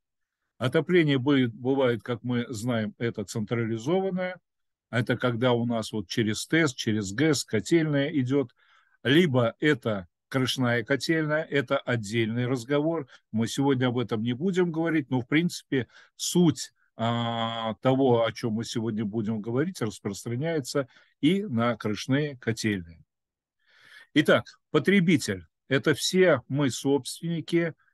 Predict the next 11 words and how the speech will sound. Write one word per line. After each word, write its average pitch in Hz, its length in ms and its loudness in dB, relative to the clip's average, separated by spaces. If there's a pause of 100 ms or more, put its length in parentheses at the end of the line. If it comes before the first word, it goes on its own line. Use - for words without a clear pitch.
(380)
а, 123 320 2
все 151 260 4
те, 180 280 2
кто 165 240 0
владеет 135 580 0
помещением. 110 840 -4 (460)
Мы 185 240 4
потребляем 139 920 0
эту 127 280 -2
тепловую 113 640 -2
энергию. 98 460 -8